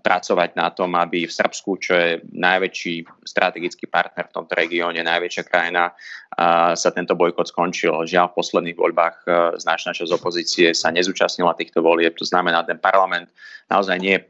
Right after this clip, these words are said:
plne, plne reprezentatívny vo vzťahu k celej tej voličskej základni. A, a začíname teraz druhé kolo tohto medzistranického dialogu pred ďalšími voľbami v Srbsku, ktoré budú budúci rok. Takže, ehm, e, tá situácia je zložitá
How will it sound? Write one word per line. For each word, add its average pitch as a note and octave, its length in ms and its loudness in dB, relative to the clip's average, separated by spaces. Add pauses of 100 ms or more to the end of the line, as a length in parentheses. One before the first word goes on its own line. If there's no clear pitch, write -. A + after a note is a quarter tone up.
plne, G#2+ 320 2
plne G2 320 0
reprezentatívny F2+ 880 -2
vo E2+ 160 -4
vzťahu E2+ 320 0
k - 160 -20
celej F2+ 240 2
tej F2+ 80 2
voličskej E2+ 480 0
základni. F2 560 -2 (300)
A, F2 480 2
a F2 200 0 (360)
začíname F2+ 400 0
teraz F2 320 -2
druhé F2 160 0
kolo E2+ 320 -2
tohto E2+ 160 -10
medzistranického E2+ 720 -4
dialogu E2+ 400 2
pred E2+ 160 -2
ďalšími F2 320 0
voľbami E2+ 320 0
v D#2+ 80 -12
Srbsku, - 320 -6
ktoré F2 240 -6
budú E2+ 320 -2 (160)
budúci F#2 320 0
rok. G2+ 240 4 (400)
Takže, G2+ 640 4
ehm, G2+ 640 2 (480)
e, F#2+ 100 0 (540)
tá G2+ 80 2
situácia B2 480 0
je G2 160 0
zložitá A2 720 0